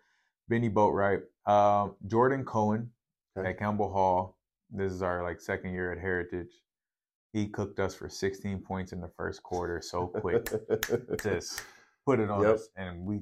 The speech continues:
Speaker 1: could not
Speaker 2: Good
Speaker 1: get
Speaker 2: player.
Speaker 1: over that hump.
Speaker 2: Good
Speaker 1: And
Speaker 2: player.
Speaker 1: his poise, um, I coached him when he was a freshman, actually,
Speaker 2: Okay.
Speaker 1: when I was at Campbell Hall.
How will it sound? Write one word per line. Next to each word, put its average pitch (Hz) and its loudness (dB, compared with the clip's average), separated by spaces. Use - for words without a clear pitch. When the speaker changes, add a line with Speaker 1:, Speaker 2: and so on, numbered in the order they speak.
Speaker 1:
could 95 -8
not 92 0
Speaker 2:
Good 95 4
Speaker 1:
get 95 2
Speaker 2:
player. 85 4
Speaker 1:
over 92 0
that 90 -4
hump. 92 -4
Speaker 2:
Good 101 0
Speaker 1:
And 92 -2
Speaker 2:
player. 80 -8
Speaker 1:
his 113 2
poise, 110 0
um, 98 -4
I - 0
coached 170 -2
him 113 -2
when 104 0
he - -2
was 95 -8
a 90 -6
freshman, - -4
actually, 85 -8
Speaker 2:
Okay. 95 -2
Speaker 1:
when 90 -2
I 85 -2
was 85 -6
at 113 0
Campbell 85 -8
Hall. 82 -6